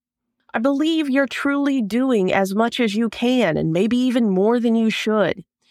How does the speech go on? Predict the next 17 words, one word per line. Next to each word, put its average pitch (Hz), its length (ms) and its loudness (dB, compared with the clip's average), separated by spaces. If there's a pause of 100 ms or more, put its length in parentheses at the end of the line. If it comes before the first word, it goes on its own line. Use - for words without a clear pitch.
(380)
And 220 140 -2
I 247 220 2
believe 277 400 0
that 285 220 -6
there 262 200 0
may 262 220 0
not 262 240 0
be 247 160 2
much 247 260 -2
you 262 100 -2
can 247 200 -2
control 240 480 0
about 190 260 2
that 170 240 -2
situation 160 640 -2
right 156 220 2
now 143 300 -2